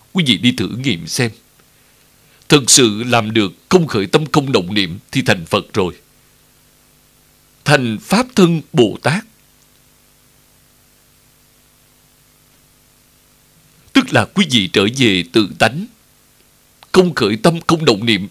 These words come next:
là hồi quy tự tánh. Khởi tâm động niệm là A Lại Gia, là vọng tâm. Đó là sáu đường luân hồi.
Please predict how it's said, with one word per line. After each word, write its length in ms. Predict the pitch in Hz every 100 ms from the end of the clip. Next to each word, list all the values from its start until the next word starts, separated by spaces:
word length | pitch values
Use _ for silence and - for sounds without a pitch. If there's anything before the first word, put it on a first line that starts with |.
| -
là 160 | 120 87
hồi 220 | 107 92 -
quy 240 | 147 135
tự 180 | 120 90 85
tánh. 240 | 120 202 - _ _
Khởi 140 | - 135
tâm 160 | 165 156
động 180 | 110
niệm 200 | 120 95
là 240 | 113 104 95
A 120 | - 156
Lại 260 | 113 87 104
Gia, 240 | 127 127 - _ _ _ _ 113
là 260 | 107 82 -
vọng 220 | 107 80 82
tâm. 140 | 117 110 - _ _ _ _ _ _ _ _ _ _ _ _ - - -
Đó 220 | 127 120
là 320 | 170 98 90
sáu 280 | - 143 208
đường 320 | 160 98 78 76
luân 280 | 127 123
hồi. 300 | 110 92 78